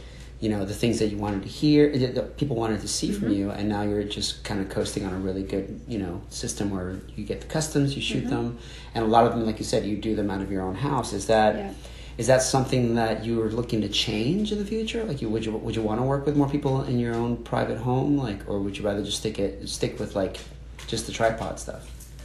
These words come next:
Speaker 2: You know, it's kind of, um, I've really enjoyed this, and I, I'd like to do this more often. I don't know if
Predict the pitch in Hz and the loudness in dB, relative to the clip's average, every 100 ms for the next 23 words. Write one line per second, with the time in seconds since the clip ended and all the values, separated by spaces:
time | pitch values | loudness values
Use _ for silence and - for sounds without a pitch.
0 | - - - - 240 269 254 - 254 262 | -14 -16 -14 -4 0 2 0 0 4 6
1 | 262 226 214 202 196 190 196 - - - | 4 4 4 4 4 2 -2 -8 -14 -10
2 | - 202 202 220 208 196 185 185 175 180 | -6 0 4 6 6 6 4 4 4 4
3 | 269 403 - 208 196 190 190 185 190 180 | 4 4 0 2 2 4 4 4 4 2
4 | 190 226 220 226 285 262 214 214 202 185 | 2 2 0 4 6 6 6 6 6 6
5 | 185 | 4